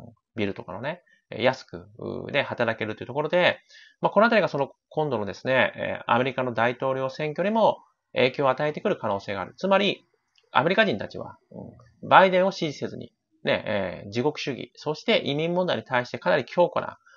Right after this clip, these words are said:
発言をしているトランプを支持していく。そんなですね、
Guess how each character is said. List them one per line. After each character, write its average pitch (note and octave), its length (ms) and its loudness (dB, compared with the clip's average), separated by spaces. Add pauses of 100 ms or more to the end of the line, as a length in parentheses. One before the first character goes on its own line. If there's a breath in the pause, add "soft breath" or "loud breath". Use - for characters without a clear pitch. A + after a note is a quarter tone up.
発 B2 260 -4
言 C3+ 140 0
を C#3 40 -4
し - 60 -18
て E3+ 80 -2
い F3 40 2
る G3 260 2 (380 soft breath)
ト C#3 100 -2
ラ C#3 140 6
ン C3+ 140 -6
プ E3+ 80 0
を F#3+ 220 2
支 - 160 -8
持 A2+ 120 -6
し - 60 -16
て G2 160 -4
い G2 100 -8
く。 - 280 -6 (100)
そ F#3 200 -2
ん - 20 2
な A3 80 4
で E3 80 4
す - 120 -6
ね、 G#2+ 220 4